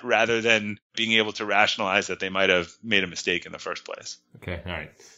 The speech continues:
Speaker 2: Now I'm getting it. See, Robert, you, you were over my head for a little bit, but now I'm there. Want to finish with our final four here.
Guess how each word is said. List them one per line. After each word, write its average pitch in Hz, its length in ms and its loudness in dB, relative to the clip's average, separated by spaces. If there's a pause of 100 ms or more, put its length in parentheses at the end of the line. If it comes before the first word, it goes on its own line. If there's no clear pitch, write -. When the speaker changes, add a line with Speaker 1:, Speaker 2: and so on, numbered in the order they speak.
Speaker 2:
Now 131 180 8
I'm 135 80 4
getting 110 200 4
it. 85 120 -4
See, 131 80 -2
Robert, 131 260 6
you, 127 120 4
you 131 100 4
were 135 140 8
over 143 100 8
my 135 120 6
head 120 180 4
for 120 80 4
a - 20 6
little 113 180 8
bit, 104 60 6
but 95 100 0
now 113 180 8
I'm 110 100 6
there. 90 240 0 (420)
Want 135 200 8
to - 60 6
finish 143 200 6
with 135 80 6
our 123 80 8
final 117 300 8
four 113 280 4
here. 90 280 -2